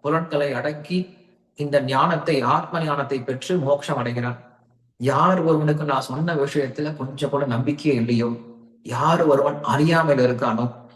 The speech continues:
யார் ஒருவனுக்கு நான் சொன்ன விஷயத்துல கொஞ்சம் கூட விருப்பமே இல்லையோ, யார் ஒருவனுக்கு இதுல, இதுல வந்து சந்தேகம் இருக்கோ," மூன்று விதமான விஷயங்களை சொல்றார். ஒருத்தனுக்கு ஒண்ணுமே தெரியாது, ரெண்டாவது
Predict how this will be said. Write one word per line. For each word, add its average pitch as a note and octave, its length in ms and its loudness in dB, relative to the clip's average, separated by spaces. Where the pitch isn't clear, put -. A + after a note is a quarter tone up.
யார் D3 420 2
ஒருவனுக்கு D#3 460 4
நான் C#3+ 160 2
சொன்ன D#3 300 0
விஷயத்துல D3 540 2
கொஞ்சம் D3 340 -2
கூட D3 160 0
விருப்பமே D3+ 500 -2
இல்லையோ, B2+ 500 -2
யார் E3 440 -2
ஒருவனுக்கு D#3 540 -2
இதுல, C3 360 -4
இதுல C#3 100 -6
வந்து C#3 240 -4
சந்தேகம் D#3+ 540 2
இருக்கோ," B2 380 -2
மூன்று F3+ 300 2
விதமான D3+ 300 0
விஷயங்களை D3 400 -2
சொல்றார். A#2+ 260 -6
ஒருத்தனுக்கு D3+ 560 -4
ஒண்ணுமே C#3 380 0
தெரியாது, F3 500 2
ரெண்டாவது F3 800 2